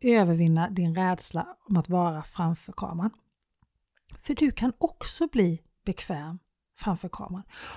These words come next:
Och eftersom det här webbinariet är förinspelat så kan du se det när det passar dig. Men se det.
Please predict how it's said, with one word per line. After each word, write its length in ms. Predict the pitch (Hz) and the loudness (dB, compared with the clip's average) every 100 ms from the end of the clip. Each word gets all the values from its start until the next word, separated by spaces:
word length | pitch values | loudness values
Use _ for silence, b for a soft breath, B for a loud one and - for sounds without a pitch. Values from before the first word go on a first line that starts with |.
| B | B
Och 120 | 269 | 4
eftersom 360 | 240 240 254 247 | 4 4 4 4
det 80 | |
här 240 | 233 240 233 | 6 4 4
webbinariet 460 | 240 294 262 240 | 2 2 4 4
är 100 | 233 | 2
förinspelat 600 | 214 247 202 175 - 190 | 0 2 4 2 0 -4
så 80 | - | -4
kan 180 | - 214 | 0 2
du 100 | 220 | 2
se 400 | - - 254 180 | 0 0 0 2
det 100 | 180 | 4
när 440 | 208 220 208 185 | 6 6 6 2
det 120 | 180 180 | 0 -2
passar 640 | - 240 - - 165 170 190 - _ | -6 -6 -6 -4 -4 -6 -10 -20 _
dig. 400 | 311 190 240 - B B B B B B B B | 4 4 2 -2 B B B B B B B B
Men 280 | 208 202 202 | 4 6 4
se 680 | - - - 247 185 147 | 0 -6 -4 -4 -4 -6
det. 120 | 139 | -14